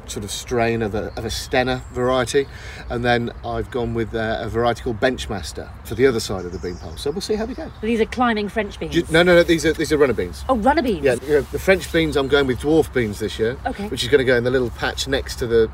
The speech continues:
Speaker 1: the, uh, the bean poles there. And I'm growing the Prince, which is a
Speaker 2: Mm.
Speaker 1: dwarf bean. It's slightly,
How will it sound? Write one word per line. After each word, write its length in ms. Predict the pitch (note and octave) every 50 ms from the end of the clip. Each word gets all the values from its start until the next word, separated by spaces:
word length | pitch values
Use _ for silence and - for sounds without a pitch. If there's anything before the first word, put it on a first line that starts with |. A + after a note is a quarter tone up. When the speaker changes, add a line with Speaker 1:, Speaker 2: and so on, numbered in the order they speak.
| - - -
Speaker 1:
the, 300 | A#2+ A#2 A2+ A2 A2+ A2+
uh, 240 | A2 G#2+ G#2+ G#2 G#2 E2+
the 100 | G#2+ G#2
bean 240 | - B2 B2+ A#2+
poles 260 | G2+ A#2+ G2+ F#2+ E2+ -
there. 240 | G2+ G2+ A2+ C3 - - - - - - -
And 120 | - A2+ A2
I'm 80 | A2
growing 320 | G2+ A#2+ A#2 A#2 A2+ A2+ A2
the 80 | A2+
Prince, 480 | - - D3 C3 G#2+ F2+ - - - - - - - -
which 140 | - - -
is 100 | - A2
a 60 | G2+
Speaker 2:
Mm. 60 | G2+
Speaker 1:
dwarf 280 | G2+ A#2 A#2 G#2 - -
bean. 200 | A2+ A2+ A2 G#2 - - - - -
It's 140 | A#2+ G#2 -
slightly, 500 | - - E3+ E3 C3+ B2+ E3 D#3 D3+